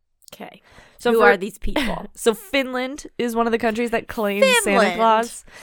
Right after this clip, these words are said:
Speaker 2: The Finns have a pretty strong point to make about Santa living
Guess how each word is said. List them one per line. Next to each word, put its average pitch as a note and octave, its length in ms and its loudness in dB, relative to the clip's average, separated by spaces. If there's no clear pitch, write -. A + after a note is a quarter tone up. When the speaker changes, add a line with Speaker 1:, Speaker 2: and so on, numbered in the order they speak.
Speaker 2:
The B3 120 -6
Finns E4 340 -6
have A4+ 100 -2
a G#4+ 60 -8
pretty F4 260 -4
strong C#4 360 -2
point G#3 320 -2
to B3+ 100 -8
make D3+ 260 -6
about F3 420 0
Santa G3+ 300 0
living E3 420 -4